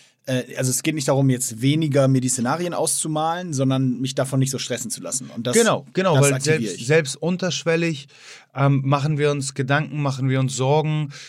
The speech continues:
Speaker 2: Äh, jeder gestresste Zustand führt letztendlich im Körper,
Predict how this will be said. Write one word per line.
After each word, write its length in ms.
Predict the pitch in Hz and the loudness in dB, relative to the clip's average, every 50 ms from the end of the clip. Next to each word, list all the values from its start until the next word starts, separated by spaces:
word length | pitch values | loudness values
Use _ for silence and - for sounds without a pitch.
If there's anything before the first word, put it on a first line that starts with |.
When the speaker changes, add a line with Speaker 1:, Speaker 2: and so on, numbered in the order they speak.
| - - | -20 -12
Speaker 2:
Äh, 140 | _ - 131 | _ 0 2
jeder 460 | 131 123 113 120 143 156 165 165 160 | 2 2 2 2 2 4 4 2 2
gestresste 840 | 139 139 143 139 - - - 135 123 135 147 143 - - - 151 139 139 | 2 0 -2 -2 -2 -4 -6 -4 -2 -2 -2 -2 -4 -4 -4 -4 -4 -4
Zustand 760 | 139 - 160 165 - - - - 165 165 170 175 180 - _ _ _ _ _ _ _ _ _ _ - | -6 -6 -6 -4 -4 -4 -4 -2 -2 -2 -4 -6 -8 -12 _ _ _ _ _ _ _ _ _ _ -16
führt 300 | - - - 156 165 135 | -4 2 2 2 4 2
letztendlich 500 | 165 156 143 - - 139 143 156 151 135 | 0 -2 -2 -2 -2 -4 -2 -2 -2 0
im 120 | 147 139 135 | 0 0 0
Körper, 580 | 139 147 151 151 151 151 151 151 151 143 139 | 2 0 0 2 2 0 0 2 0 0 -4